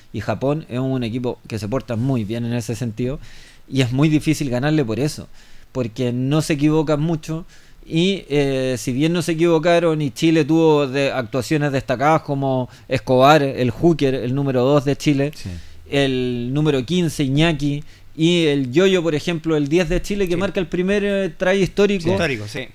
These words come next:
Speaker 1: y que el año pasado, no, no es menor, fue, marcó el try más lindo del mundo. Fue elegido el
Speaker 2: Mira,
Speaker 1: try más lindo
Speaker 2: sí.
Speaker 1: del mundo y fue el try que nos dio la clasificación al Mundial.
Speaker 3: Al Mundial.
Speaker 1: Entonces,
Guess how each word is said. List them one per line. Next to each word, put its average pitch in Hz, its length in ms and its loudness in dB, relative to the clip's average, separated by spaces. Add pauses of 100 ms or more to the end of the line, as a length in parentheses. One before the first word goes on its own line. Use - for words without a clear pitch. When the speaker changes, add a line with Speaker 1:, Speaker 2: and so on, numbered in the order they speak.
Speaker 1:
y 147 100 2
que 156 100 2
el 151 100 4
año 208 220 0
pasado, 180 640 -4 (240)
no, 143 440 -2
no 147 120 0
es 160 60 2
menor, 156 400 0 (420)
fue, 175 580 6
marcó 160 520 0 (140)
el 147 240 0
try 180 200 0
más 185 200 0
lindo 190 320 -2
del 180 120 -4
mundo. 196 300 -6 (260)
Fue 170 180 0
elegido 170 360 0
el 151 60 2
Speaker 2:
Mira, 151 140 2
Speaker 1:
try 170 100 2
más 175 120 4
lindo 175 280 2
Speaker 2:
sí. 175 60 8
Speaker 1:
del 170 100 4
mundo 202 400 0 (260)
y 143 80 -2
fue 165 200 2
el 151 100 -2
try 165 180 2
que 156 160 -2
nos 147 160 2
dio 151 280 2
la 151 120 2
clasificación 127 680 -4
al 123 100 -2
Mundial. 101 320 -4
Speaker 3:
Al 104 60 -12
Mundial. 101 200 -12
Speaker 1:
Entonces, 104 600 -6